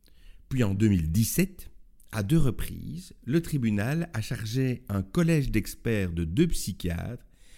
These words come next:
et d'un psychologue d'une enquête de personnalité actualisée et d'une analyse des risques. Et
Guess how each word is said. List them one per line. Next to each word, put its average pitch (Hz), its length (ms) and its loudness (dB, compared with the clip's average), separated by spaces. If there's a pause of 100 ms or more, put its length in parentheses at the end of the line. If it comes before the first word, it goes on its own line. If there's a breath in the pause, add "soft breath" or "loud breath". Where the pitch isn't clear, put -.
(280 soft breath)
et 113 100 2
d'un 92 200 -2
psychologue 107 760 0
d'une 104 200 2
enquête 123 440 0
de 95 60 2
personnalité 120 760 -2
actualisée 90 960 -2 (300 soft breath)
et 117 100 2
d'une 104 180 4
analyse 101 480 0
des 95 80 2
risques. - 480 -6 (1120 soft breath)
Et 120 460 0